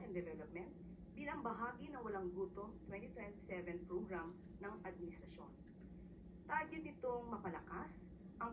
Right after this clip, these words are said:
kampanya ng administrasyon laban sa gutom at malnutrisyon gamit ang electronic food vouchers mula twenty twenty-five hanggang twenty twenty-eight. Ayon kay Department of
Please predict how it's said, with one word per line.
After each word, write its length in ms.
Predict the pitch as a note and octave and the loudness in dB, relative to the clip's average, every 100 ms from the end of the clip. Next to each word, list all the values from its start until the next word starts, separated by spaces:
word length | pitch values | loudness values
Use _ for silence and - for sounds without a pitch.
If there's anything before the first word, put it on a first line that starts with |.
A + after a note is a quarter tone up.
| A3+ | 2
kampanya 560 | A#3 A3 A3+ A3+ A3 | 0 2 2 2 2
ng 80 | G3+ G3 | 0 0
administrasyon 800 | F#3 F#3 F3 E3+ - G#3 G#3 G#3+ - - - | 2 2 0 0 -4 -4 -4 -4 -6 -6 4
laban 280 | C4+ D#4 D4 | 4 6 2
sa 80 | B3 G#3 | -2 -2
gutom 480 | A3+ A#3 B3 C#4 - - | -2 0 -2 -2 -6 -2
at 160 | A3+ A3+ | 0 2
malnutrisyon 720 | G#3 G3 F3+ F3 - F3+ E3+ - - - - E3+ - | 0 2 2 0 -2 0 -2 -2 -8 -8 -8 -6 4
gamit 400 | A3+ C4 D4 - | 4 6 2 0
ang 160 | - | 0
electronic 480 | F#3+ F3 F#3 F#3+ F#3+ - - | 0 0 2 2 2 -2 -4
food 160 | E4 E4 | 0 2
vouchers 560 | F#3 E3 - G3 A3 - - - | 4 2 4 0 0 -6 -10 -4
mula 160 | G#3 F#3+ | 0 0
twenty 240 | F#3 A#3 F3 | 0 -2 0
twenty-five 560 | C#4+ - - E3+ F3 F3+ - - | -2 -4 -2 0 0 -2 -6 2
hanggang 320 | G3 F#3 E3+ E3 F3+ | 4 4 2 2 2
twenty 160 | D#3+ | 2
twenty-eight. 480 | F3 D#3 - - - - - - - - - - - C4+ | 0 -2 -4 -4 -4 -6 -8 -8 -8 -8 -8 -8 2 10
Ayon 240 | F4 G4 G4+ | 12 12 10
kay 100 | F4 | 6
Department 640 | - - G#3 F3 G3 F#3+ | 6 6 6 6 4 4
of 140 | F#3 | 4